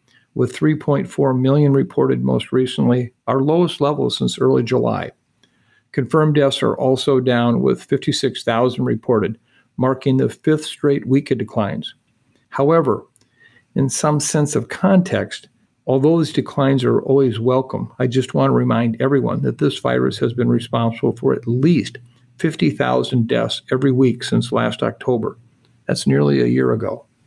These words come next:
And while I know that it's not very satisfying to be left without clear and simple answers or explanations, I think a brief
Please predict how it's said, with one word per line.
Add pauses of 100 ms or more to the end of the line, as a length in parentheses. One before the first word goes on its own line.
(1040)
And
while
I
know
that
it's
not
very
satisfying
to
be
left
without
clear
and
simple
answers
or
explanations,
I
think
a
brief